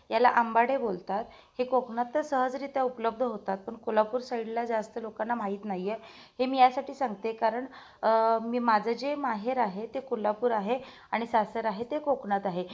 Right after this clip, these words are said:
त्यामुळे माझ्या व्हिडिओमध्ये तुम्हाला मालवणी आणि कोल्हापुरी अशा दोन्ही पद्धतीची जीवनशैली अनुभवायला भेटणार आहे. तर ही रेसिपी आहे ती प्युअर मालवणी आहे. आणि हे जे काही तुम्हाला दिसतात ते आंबाडे आहेत आणि ते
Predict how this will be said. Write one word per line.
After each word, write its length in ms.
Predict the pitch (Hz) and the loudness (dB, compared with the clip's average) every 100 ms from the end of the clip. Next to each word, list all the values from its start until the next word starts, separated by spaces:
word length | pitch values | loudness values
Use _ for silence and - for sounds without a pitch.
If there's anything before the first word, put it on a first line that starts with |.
| - _ | -14 _
त्यामुळे 260 | 226 226 240 | 2 2 0
माझ्या 320 | 240 214 226 | -2 -2 -2
व्हिडिओमध्ये 480 | 254 254 247 247 247 | -2 0 0 -2 -4
तुम्हाला 420 | 247 226 214 220 | -4 -4 -2 -2
मालवणी 480 | 220 202 196 220 233 | -2 -2 -2 -6 -4
आणि 240 | - 262 | -4 -4
कोल्हापुरी 540 | 311 277 220 214 202 190 - - - | -2 0 0 -2 -4 -4 -8 -8 -6
अशा 200 | 226 262 | -2 0
दोन्ही 340 | 240 214 240 | 0 -2 -6
पद्धतीची 540 | 262 233 233 233 233 | -6 -4 -4 -6 -10
जीवनशैली 580 | 220 208 196 196 208 208 | -6 -6 -6 -6 -6 -4
अनुभवायला 520 | 262 214 185 196 202 | -4 -2 -2 0 0
भेटणार 380 | 262 269 - 185 | -2 -2 -2 -2
आहे. 200 | 180 180 175 - - - | -2 -4 -8 -16 -20 -4
तर 60 | 233 | 0
ही 220 | 233 269 | 0 -2
रेसिपी 400 | 269 247 254 254 | -4 -4 -6 -2
आहे 260 | 247 214 233 | 0 0 -2
ती 200 | 233 247 | -6 -10
प्युअर 300 | 247 220 233 | -4 -4 -2
मालवणी 520 | 247 220 196 220 214 | -2 -2 -4 -6 -4
आहे. 260 | 190 190 254 - - - | -4 -4 -8 -10 -18 0
आणि 200 | 208 226 | 2 2
हे 260 | 226 254 269 | 0 -4 -2
जे 120 | 262 | -4
काही 220 | 262 254 - _ - | -2 -4 -8 _ -4
तुम्हाला 280 | 247 233 233 | 0 2 0
दिसतात 380 | 240 233 214 214 | -2 -4 -4 -4
ते 60 | 240 | -4
आंबाडे 520 | - 214 208 214 233 | -2 -2 -2 -4 -4
आहेत 260 | 214 185 247 - - - | -2 -2 -4 -8 -20 -2
आणि 240 | 214 233 | 0 0
ते 560 | 240 - 269 294 339 | -2 -4 -2 -2 -4